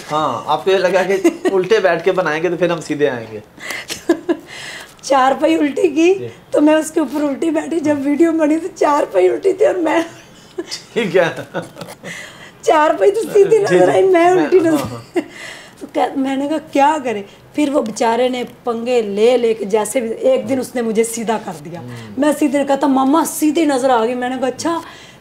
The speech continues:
Speaker 2: तो कहता, "मामा हमारे पचास views आ गए।" मैंने कहा, "पचास लोगों ने मैंने देखा।" हमने ना पैसे जमा किए,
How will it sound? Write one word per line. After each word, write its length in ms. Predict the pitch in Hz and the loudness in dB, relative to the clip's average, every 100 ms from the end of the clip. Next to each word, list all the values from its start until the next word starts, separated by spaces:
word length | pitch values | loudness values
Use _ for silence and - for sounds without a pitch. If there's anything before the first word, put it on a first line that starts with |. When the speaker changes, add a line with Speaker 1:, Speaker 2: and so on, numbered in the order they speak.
| - | -16
Speaker 2:
तो 60 | |
कहता, 320 | - 247 233 254 | -8 -6 -4 -4
"मामा 280 | 226 220 | -4 -4
हमारे 260 | 247 226 202 | -6 -6 -8
पचास 480 | 214 - 240 233 226 | -10 -4 -2 -2 -2
views 280 | 262 294 269 | 0 2 2
आ 160 | 202 | 0
गए।" 120 | 202 | -4
मैंने 220 | 214 233 262 | -8 -8 -10
कहा, 100 | 320 | -12
"पचास 500 | - - 240 277 269 | -10 -6 -4 -4 -4
लोगों 200 | 262 285 | -2 -2
ने 80 | |
मैंने 180 | 277 233 | -2 -4
देखा।" 260 | 214 202 208 - - - - | -8 -8 -12 -12 -20 -20 -8
हमने 220 | 233 240 | -6 -4
ना 100 | 262 | -6
पैसे 360 | 262 214 233 | -6 -6 -4
जमा 240 | 233 240 233 | -4 -4 -6
किए, 320 | 196 226 233 | -4 -2 -2